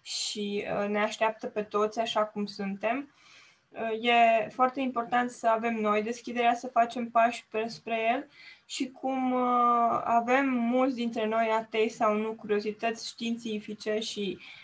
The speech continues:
uh, dorința de a descoperi ce spune știința despre diverse, uh, boli, despre diverse aplicabilități practice, uh, ale, uh, anumitor emoții și cum să le gestionăm și,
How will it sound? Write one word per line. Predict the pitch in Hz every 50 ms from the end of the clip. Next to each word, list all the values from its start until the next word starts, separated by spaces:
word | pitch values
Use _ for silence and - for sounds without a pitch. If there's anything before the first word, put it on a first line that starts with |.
| - - -
uh, | - 214 208 208 208 208
dorința | 190 208 214 220 233 240 262 254 - 226 214
de | 208 208
a | 202 208 208
descoperi | 208 214 214 - - 208 202 202 - 208 214 220 226 226
ce | 220 - - 233
spune | 233 - - 233 233 226 233
știința | 240 - - 220 233 240 240 240 233 208 -
despre | 190 196 202 196 - _ - 190 202 196 190 190 185 196 190 - - - - - _
diverse, | - 214 196 220 214 208 226 226 226 226 - - 240 220 220 214 220 220 214 214 214 - - -
uh, | - 202 202 202 202 196
boli, | 185 180 208 226 233 226 202 196
despre | 180 202 196 - 208
diverse | 196 202 202 208 214 226 226 226
aplicabilități | 214 214 - 214 214 - 202 202 196 208 202 202 202 226 220 220 220 _
practice, | - 214 214 214 208 214 - - 202 - - 196 190 190 - - - - - - _ _
uh, | - 202 202 190 -
ale, | - 196 202 196 196 202 202 202 208 202 202 202 196 196 180
uh, | 185 196 202 196 190
anumitor | 185 202 208 214 214 220 226 226 233 220
emoții | 214 214 214 214 214 226 226 226 - 208
și | 208 - - -
cum | - - 220
să | 214 214 -
le | 214 214 214
gestionăm | 202 214 220 220 - 214 202 202 202 208 226 233 220
și, | 208 - - - 196 190 196 196